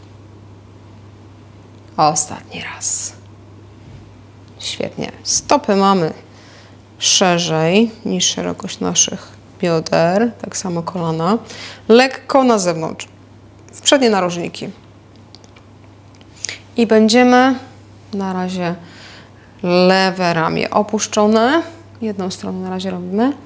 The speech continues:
Pochylamy się do boku. Zwróćcie uwagę, żeby barki, klatka piersiowa były cały czas skierowane do przodu.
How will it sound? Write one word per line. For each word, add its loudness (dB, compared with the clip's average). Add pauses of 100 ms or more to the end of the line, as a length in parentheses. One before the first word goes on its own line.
(680)
Pochylamy 0
się -6 (320)
do 0
boku. -12 (1600)
Zwróćcie 0
uwagę, 2
żeby -2 (260)
barki, 2
klatka -2
piersiowa -2
były 0
cały -6
czas -2
skierowane -2
do -6
przodu. 0